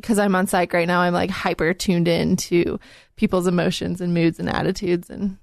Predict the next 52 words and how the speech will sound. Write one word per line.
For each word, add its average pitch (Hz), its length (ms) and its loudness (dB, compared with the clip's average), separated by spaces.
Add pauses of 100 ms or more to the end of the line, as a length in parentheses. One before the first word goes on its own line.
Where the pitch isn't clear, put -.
(100)
you, 262 140 4
you 285 240 4
can 339 180 2
tell 214 240 4
when 202 140 2
people 202 240 2
are 190 180 4
not 175 340 2
okay. 185 760 2
And 240 180 2
I 233 80 2
think 240 220 2
our 214 100 2
tendency 214 1000 2
to - 120 -2
make 196 220 2
ourselves 185 640 -2
feel 269 160 0
better 277 320 2
or 190 60 0
to 208 140 -4
address 175 380 0
the 170 160 0
problem 175 420 -2
is - 340 -4
to 165 360 -2
go 185 140 2
and 175 160 0
say, 190 120 -4
"Hey, 233 460 0 (540)
let 226 260 2
me 247 160 4
know 180 500 4
if 196 200 -2
you 175 100 2
need 165 220 2
anything." - 640 -6 (440)
And 240 120 4
that's 233 180 -4
kind 220 240 2
of, 202 100 2
like, 180 280 0
a 185 120 2
blanket 180 460 -2
statement 165 580 -4
of, 180 360 0
like, - 200 -6
"I'm 220 160 4
reaching 214 380 2
out 175 240 0
to 220 140 0
you." 220 280 2